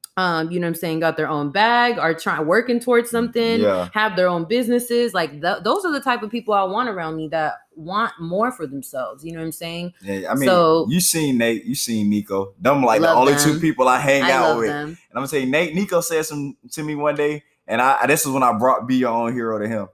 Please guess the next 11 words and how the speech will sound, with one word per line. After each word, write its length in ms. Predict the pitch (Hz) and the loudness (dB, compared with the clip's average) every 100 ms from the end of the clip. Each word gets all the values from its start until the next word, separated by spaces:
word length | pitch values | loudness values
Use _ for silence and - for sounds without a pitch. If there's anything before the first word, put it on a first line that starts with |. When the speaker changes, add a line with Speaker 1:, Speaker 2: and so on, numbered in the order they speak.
| _ - | _ -12
Speaker 1:
Yeah. 240 | 160 147 | -6 -4
Speaker 2:
He 60 | 120 | 0
told 200 | 139 123 | 2 2
me, 80 | 117 | -2
he 60 | |
say, 220 | 123 120 110 | -4 -2 2
uh, 320 | 107 101 98 - _ _ _ _ _ _ _ _ _ _ _ _ _ | 2 0 -2 -10 _ _ _ _ _ _ _ _ _ _ _ _ _
"If 180 | - 107 | -6 -4
you 100 | 131 | -2
go 360 | 143 139 143 135 | 2 4 2 0
sit 360 | - - 135 | -6 -4 -4